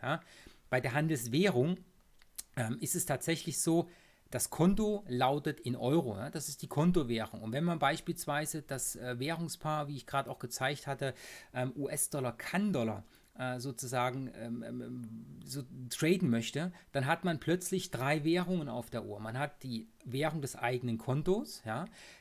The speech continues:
dann hat man die Basiswährung im U-S-Dollar und, äh, die Kurswährung im Kann-Dollar. Plötzlich sind's drei Währungen. Und das macht natürlich die Berechnung der Risikogröße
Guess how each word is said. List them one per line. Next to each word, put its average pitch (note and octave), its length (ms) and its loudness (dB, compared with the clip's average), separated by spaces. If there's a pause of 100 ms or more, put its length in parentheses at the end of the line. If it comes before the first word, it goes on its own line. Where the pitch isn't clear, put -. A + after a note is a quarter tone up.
dann C#3 220 0
hat E3+ 160 -4
man D3+ 260 0
die A#2+ 140 -8
Basiswährung F3 1000 0
im C3+ 160 -4
U-S-Dollar F3 720 -2
und, D3 300 -4
äh, C3 140 -6
die B2 120 -8
Kurswährung D3+ 640 0
im C#3+ 100 -6
Kann-Dollar. B2 520 -2 (100)
Plötzlich F3+ 440 2
sind's D3+ 220 -2
drei B2+ 300 -2
Währungen. B2+ 460 0 (340)
Und B2+ 140 -2
das B2+ 120 -2
macht D#3+ 240 0
natürlich D#3+ 420 -2
die D3 80 -8
Berechnung C#3+ 440 -2
der B2+ 160 0
Risikogröße C3+ 960 0